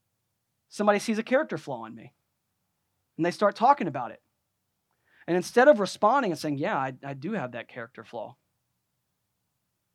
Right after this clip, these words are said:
Thank God that Christ died for me, and that he's not done with me,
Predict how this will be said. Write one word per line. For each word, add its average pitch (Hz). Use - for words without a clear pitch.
Thank 160
God 180
that 156
Christ 160
died 208
for 135
me, 131
and 143
that 147
he's 151
not 160
done 151
with 165
me, 113